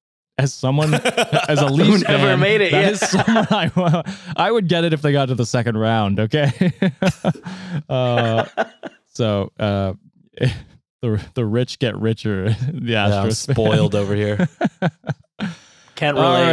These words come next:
Speaker 1: right.
Speaker 3: My team sucks.
Speaker 1: Yeah, well, the Jays went out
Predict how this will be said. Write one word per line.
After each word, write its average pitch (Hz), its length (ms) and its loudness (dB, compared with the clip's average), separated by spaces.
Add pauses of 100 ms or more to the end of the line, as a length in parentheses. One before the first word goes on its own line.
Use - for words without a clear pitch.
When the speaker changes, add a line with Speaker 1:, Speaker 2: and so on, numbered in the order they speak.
Speaker 1:
right. 135 60 0
Speaker 3:
My 135 80 -2
team 139 260 -6
sucks. 147 580 -2 (680)
Speaker 1:
Yeah, 123 360 0 (180)
well, 120 200 0
the 110 100 -4
Jays 98 280 0 (120)
went 98 140 -2
out 95 160 -2